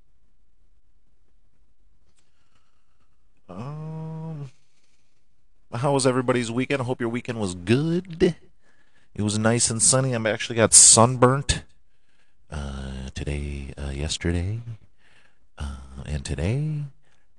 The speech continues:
and tomorrow, or today, it's raining and fucking shit. The whole time my daughter's gonna fucking be here, it's gonna be fucking cold, except for Sunday. <laughs> That's our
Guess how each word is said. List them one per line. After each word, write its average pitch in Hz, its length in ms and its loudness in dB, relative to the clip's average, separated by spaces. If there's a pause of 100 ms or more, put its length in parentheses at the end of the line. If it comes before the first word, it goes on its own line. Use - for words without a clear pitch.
(140)
and 92 560 0
tomorrow, 104 640 0
or 101 160 4
today, 135 760 4
it's 120 480 0
raining 113 680 2
and 98 840 4
fucking 90 460 0
shit. - 560 2 (580)
The 98 80 8
whole 214 500 6
time 180 420 2
my 117 200 6
daughter's 117 560 6
gonna 110 220 2
fucking 101 360 2
be 90 160 4
here, 78 140 4
it's 73 120 0
gonna 71 140 -2
be 71 120 -2
fucking 67 340 -2
cold, 67 240 0
except 67 300 -2
for - 60 -4
Sunday. 62 440 -4 (140)
<laughs> - 160 -16
That's - 880 -6
our - 140 0